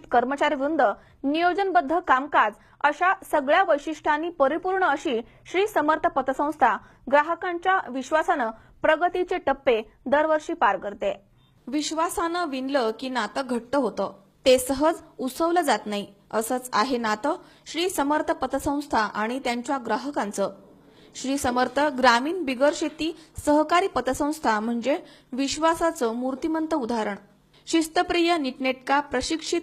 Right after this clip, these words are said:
कर्मचारी वर्ग, वेगवेगळ्या लेखा शीर्षाखाली चाललेलं नियोजनबद्ध काम, दिवसेंदिवस होत चाललेला आर्थिक उत्कर्ष, या सगळ्या वैशिष्ट्यांनी परिपूर्ण अशी श्री समर्थ पतसंस्था ग्राहकांच्या विश्वासानं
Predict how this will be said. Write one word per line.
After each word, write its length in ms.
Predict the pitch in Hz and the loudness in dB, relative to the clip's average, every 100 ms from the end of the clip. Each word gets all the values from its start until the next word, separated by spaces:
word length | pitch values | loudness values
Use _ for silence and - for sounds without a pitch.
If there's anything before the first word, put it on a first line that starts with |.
| - | -2
कर्मचारी 480 | 240 254 294 370 320 | -2 0 0 0 0
वर्ग, 280 | 226 202 202 - - _ _ - | -2 0 -2 -4 -18 _ _ 0
वेगवेगळ्या 580 | 220 226 233 233 240 294 - - - | 4 6 6 4 2 2 -4 -14 -2
लेखा 480 | 262 269 269 349 381 - | 2 2 4 2 2 -2
शीर्षाखाली 680 | 269 247 285 285 285 320 | -4 0 0 2 0 0
चाललेलं 580 | 320 269 240 285 294 202 - - - | 2 4 4 2 0 0 -2 -16 -10
नियोजनबद्ध 760 | 254 285 302 330 320 285 226 277 | -2 0 2 0 0 -2 0 -2
काम, 320 | 233 196 196 - _ _ _ _ 240 | 0 -4 -4 -16 _ _ _ _ -2
दिवसेंदिवस 800 | 302 302 381 359 349 339 381 - | 0 0 -2 0 2 2 2 -4
होत 220 | - 311 | -2 0
चाललेला 400 | 311 302 285 277 | 0 0 2 4
आर्थिक 560 | 302 - 233 233 330 311 | 4 4 2 2 -4 -6
उत्कर्ष, 480 | 226 220 - 330 330 196 - - _ _ 254 | -8 -8 0 0 0 -4 -4 -12 _ _ 2
या 160 | 240 | 4
सगळ्या 340 | 247 247 262 277 | 4 2 2 4
वैशिष्ट्यांनी 720 | 226 - 330 - 339 240 220 - - - | 2 0 -2 -2 0 0 -6 -10 -6 4
परिपूर्ण 460 | 269 349 381 370 | 4 4 0 -2
अशी 440 | 370 262 285 254 214 - - - | 0 -2 -2 -2 -4 -8 -18 -6
श्री 160 | 349 | -4
समर्थ 400 | 359 294 294 311 | 0 0 0 0
पतसंस्था 880 | 311 247 240 254 262 277 226 202 - | -2 -2 -4 -4 -4 -2 -2 -2 -4
ग्राहकांच्या 600 | 220 214 254 269 262 294 277 | -2 -2 -2 -4 -2 0 -2
विश्वासानं 720 | 226 - 269 294 330 240 | -2 -2 0 0 0 -2